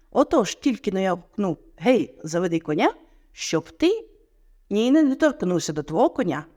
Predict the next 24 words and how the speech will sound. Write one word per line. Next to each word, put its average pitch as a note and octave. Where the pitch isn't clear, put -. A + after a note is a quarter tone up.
відповіла E3
йому D#3+
Розіна. D#3+
«Не G#3
того G#3
мене G#3
вчили C#4+
батьки A3
й G#3
мати». E3
«Дарма», G#3+
вів G3+
своє G#3
Петруччо, G3+
«я C#4+
тебе E4+
всьому A#3+
навчу. F#3
Заведеш A#3+
коня D#3
у D3
двір». F#4
«Не G3+
заведу», C4+